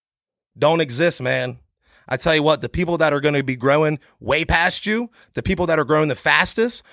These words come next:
are the people that are willing to work before they earn. Are you willing to do that?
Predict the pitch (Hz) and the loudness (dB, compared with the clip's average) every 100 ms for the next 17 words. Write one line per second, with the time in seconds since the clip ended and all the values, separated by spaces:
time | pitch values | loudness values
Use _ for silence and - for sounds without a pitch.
0 | _ - 156 143 180 170 156 151 143 127 | _ -2 0 0 -2 -2 0 2 2 2
1 | 160 170 160 - _ _ - 131 139 147 | 2 2 0 -6 _ _ -4 0 0 0
2 | 120 - 135 120 - 113 92 80 _ _ | -4 -2 -2 0 -2 -4 -6 -10 _ _
3 | _ _ _ _ _ _ _ _ _ _ | _ _ _ _ _ _ _ _ _ _
4 | _ 117 120 127 175 202 233 254 262 311 | _ -4 -2 0 2 2 0 0 -2 0
5 | 302 | -2